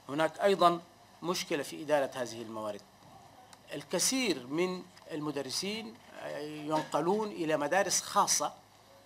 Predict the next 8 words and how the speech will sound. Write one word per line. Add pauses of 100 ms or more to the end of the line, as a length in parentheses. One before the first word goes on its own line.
(680)
في
حين
أن
المدارس
العامة (500)
لا
يوجد
فيها،